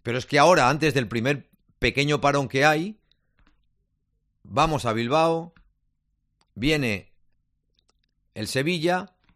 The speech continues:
y vamos a San Sebastián. Viene el parón, vamos a Valencia.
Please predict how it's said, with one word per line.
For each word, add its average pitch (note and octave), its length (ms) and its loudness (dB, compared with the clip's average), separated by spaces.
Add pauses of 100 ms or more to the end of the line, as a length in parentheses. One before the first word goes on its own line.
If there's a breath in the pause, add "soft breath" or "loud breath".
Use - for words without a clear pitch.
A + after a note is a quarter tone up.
(180)
y G#2 100 -10
vamos A2+ 260 -6
a C#3 60 -6
San A2+ 140 -8
Sebastián. - 540 -12 (1080)
Viene B2+ 280 -4
el B2 100 -6
parón, F#3+ 580 2 (280)
vamos A2 280 -6
a G#2 60 -4
Valencia. F2+ 560 -10